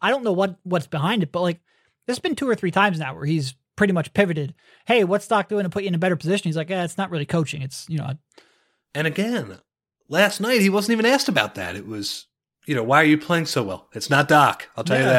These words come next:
Speaker 2: that.
Speaker 1: it's, it, and
Speaker 2: Uh,
Speaker 1: I, again, I wanna be clear. I don't think there's anything
Speaker 2: I don't
Speaker 1: off
Speaker 2: think there's
Speaker 1: between
Speaker 2: anything wrong either.
Speaker 1: But, uh, it is interesting that he does that.
Speaker 2: I think there's a, a sense of loyalty to Brett, too.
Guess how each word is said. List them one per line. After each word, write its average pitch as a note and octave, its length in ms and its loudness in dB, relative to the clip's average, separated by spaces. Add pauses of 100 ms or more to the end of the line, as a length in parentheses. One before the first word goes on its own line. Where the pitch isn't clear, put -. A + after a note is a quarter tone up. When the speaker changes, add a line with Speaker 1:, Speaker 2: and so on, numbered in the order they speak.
(100)
Speaker 2:
that. F3+ 60 -6
Speaker 1:
it's, F#3+ 220 -8
it, G#3 300 -6
and B3+ 140 -6
Speaker 2:
Uh, G#3 320 -2
Speaker 1:
I, C4 100 0
again, G3 160 2
I E3+ 60 0
wanna A#3+ 140 0
be B3 80 -8
clear. F#3 260 -4
I F#3+ 100 0
don't A#3+ 320 0
think B3 140 -8
there's G#3 160 0
anything F#3+ 320 -2
Speaker 2:
I D#3 80 4
don't G#3+ 140 6
Speaker 1:
off A#3+ 60 2
Speaker 2:
think A3+ 140 2
there's E3 140 6
Speaker 1:
between C#3 140 6
Speaker 2:
anything B2 200 0
wrong G#2+ 240 -2
either. G2 240 -6
Speaker 1:
But, G#3+ 180 2
uh, A3 300 0
it A3+ 100 0
is A3+ 140 0
interesting G3+ 480 -2
that D#3+ 100 0
he D3 60 -2
does C3+ 240 -8
that. - 220 -16 (880)
Speaker 2:
I G#3 120 4
think A3+ 200 4
there's D#3+ 260 6
a, B2 220 -2
a B2 100 -2
sense B2+ 260 0
of A2 120 -6
loyalty G2 380 -6
to F2+ 100 -10
Brett, F#2 320 -14 (100)
too. F2 360 -12